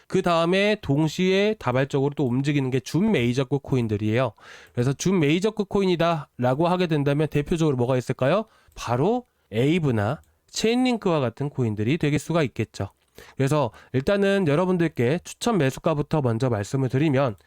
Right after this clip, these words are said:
추가적인 조정 가능성을 열어두고 봐야 되는 부분이기 때문에 만 구천팔백 원에서 만 구천, 뭐, 구백 원,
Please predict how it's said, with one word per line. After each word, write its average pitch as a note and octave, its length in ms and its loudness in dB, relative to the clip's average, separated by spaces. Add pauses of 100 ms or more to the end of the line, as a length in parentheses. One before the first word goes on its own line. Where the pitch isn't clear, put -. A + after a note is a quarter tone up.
(140)
추가적인 G#3+ 480 0
조정 F#3 300 0
가능성을 E3+ 500 0
열어두고 C3+ 420 0
봐야 A#2 200 0
되는 B2+ 220 0
부분이기 B2 440 0
때문에 G#2+ 480 -6 (240)
만 C3 220 0
구천팔백 F3 1200 -4
원에서 C3 560 -6 (240)
만 A2+ 220 -4
구천, E3+ 560 -4 (240)
뭐, G2+ 240 -10
구백 C3 260 -2
원, F#2+ 120 -8